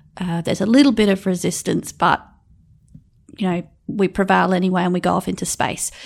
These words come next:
So it was nice to see some more of that tension. It was nice to see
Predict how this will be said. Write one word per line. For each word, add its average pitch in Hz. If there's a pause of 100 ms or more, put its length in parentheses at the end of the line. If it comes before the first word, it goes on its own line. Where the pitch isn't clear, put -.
So -
it -
was 226
nice 226
to 269
see 254
some 220
more 196
of 196
that 180
tension. 214 (300)
It 190
was 185
nice 208
to 220
see 180